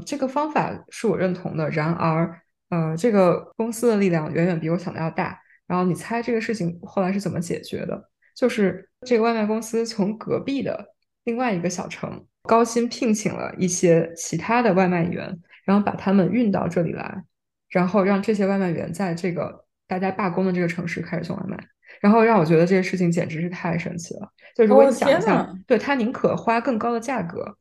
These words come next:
Speaker 1: 把这个问题解决，他也不会助长你。你要整顿职场，我先把你们整顿了，就是，对吧？你们的诉求就是要提高工资，但是同样是，就是对于企业来说，我的花销甚至可能是更大的，因为现在我要付别人更多的工资，但是我也不会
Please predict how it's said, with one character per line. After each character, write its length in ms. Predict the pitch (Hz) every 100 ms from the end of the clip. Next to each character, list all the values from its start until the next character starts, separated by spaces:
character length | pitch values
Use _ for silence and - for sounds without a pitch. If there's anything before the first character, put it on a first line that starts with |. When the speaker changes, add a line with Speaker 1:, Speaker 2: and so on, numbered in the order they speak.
| _
Speaker 1:
把 140 | 180 165
这 120 | 220
个 80 | 220
问 160 | 226
题 140 | 214 196
解 220 | - -
决， 240 | 165 151
他 140 | 156 202
也 80 |
不 120 | 170 170
会 160 | 202
助 160 | 196 233
长 260 | 175 160
你。 240 | 165 - - _ -
你 100 | 170
要 100 | 208
整 160 | 214 170
顿 140 | 196
职 120 | 170
场， 320 | 185 - - - -
我 80 | 175
先 180 | 175 196
把 120 | 190
你 100 | 190
们 100 | 147
整 180 | 196 170
顿 120 | 151
了， 60 | 151
就 140 | 190
是， 260 | 185 170 - _ -
对 120 | 180
吧？ 80 | 160
你 100 | 156
们 100 | 160
的 80 |
诉 140 | 214 262
求 160 | 202
就 100 | 170
是 80 | 170
要 120 | 165
提 160 | 165 -
高 160 | 180 180
工 200 | 196 208
资， 280 | 208 196 - _ _ -
但 100 | 247
是 100 | 226
同 220 | - 170
样 180 | 254 240
是， 480 | - 196 - - _ _
就 120 | 190
是 100 | 180
对 240 | 175 247 233
于 100 | 226
企 300 | - - -
业 160 | 180 196
来 180 | 151 165
说， 340 | - 170 165 - -
我 120 | 165
的 240 | 160 160 -
花 100 | 233
销 220 | 220 226
甚 160 | 233 240
至 80 | 185
可 80 | 185
能 100 | 170
是 60 |
更 180 | 208 208
大 220 | 277 262
的， 120 | 208 -
因 100 | 190
为 60 |
现 140 | 208 214
在 100 | 190
我 100 | -
要 100 | 170
付 240 | - 208
别 140 | 165
人 100 | -
更 140 | 190 208
多 140 | 220
的 60 | 190
工 140 | -
资， 100 | 165
但 120 | - 214
是 100 | 190
我 100 | -
也 80 |
不 120 | 170 -
会 220 | 165